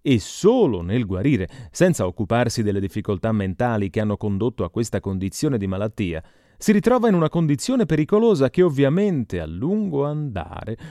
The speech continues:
costringe a rivolgersi ai legislatori o al Parlamento per fare approvare una serie di leggi. È del tutto ovvio.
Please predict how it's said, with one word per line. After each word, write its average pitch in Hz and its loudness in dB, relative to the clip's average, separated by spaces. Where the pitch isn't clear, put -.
costringe 190 4
a 160 4
rivolgersi 143 0
ai 90 -4
legislatori 110 2
o 90 -2
al 85 -4
Parlamento 139 -2
per 147 -2
fare 151 0
approvare 143 -4
una 170 -6
serie 98 -8
di 110 -10
leggi. - -18
È - 2
del 196 6
tutto 240 0
ovvio. 92 -4